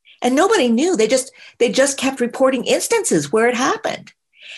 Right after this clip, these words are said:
And it was fifty or seventy years, something like that, before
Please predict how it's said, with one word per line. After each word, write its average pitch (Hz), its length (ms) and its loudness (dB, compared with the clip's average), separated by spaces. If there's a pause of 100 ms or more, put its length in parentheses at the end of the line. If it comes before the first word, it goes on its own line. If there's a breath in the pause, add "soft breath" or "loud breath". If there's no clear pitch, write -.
(240 loud breath)
And 262 360 -2
it 277 140 0
was 262 360 -2
fifty 339 360 2
or 294 100 2
seventy 277 420 -2
years, 254 440 -2
something 254 300 0
like 226 200 -2
that, - 200 -2
before 220 760 0